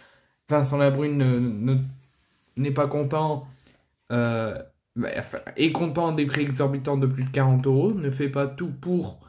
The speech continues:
arranger les fans de foot français et les Français qui vivent des jours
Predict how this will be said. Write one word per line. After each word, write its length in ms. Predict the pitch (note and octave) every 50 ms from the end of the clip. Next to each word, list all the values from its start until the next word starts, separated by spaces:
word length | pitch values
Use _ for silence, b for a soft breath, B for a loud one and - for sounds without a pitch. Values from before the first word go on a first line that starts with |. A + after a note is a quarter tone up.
| b b b b b b -
arranger 460 | D3+ D3+ D3+ D#3 D#3 D3+ C#3+ D3+ D3
les 120 | C#3+ C#3
fans 180 | C3 C#3+ C#3 C#3
de 100 | C3+ C3+
foot 220 | C3 - C3 B2+
français 540 | - - C3+ B2+ C3 - C3+ C3 B2+ - - - -
et 100 | E3 E3
les 140 | D3+ C#3+
Français 400 | C3+ C3+ C#3 C#3 C3+ C3+ C#3+ C3+
qui 160 | B2+ C3+ C3+ B2
vivent 240 | A#2+ C3 B2+ B2
des 240 | A#2+ B2+ B2 A#2+ A#2
jours 340 | A#2 B2+ B2+ B2+ - - -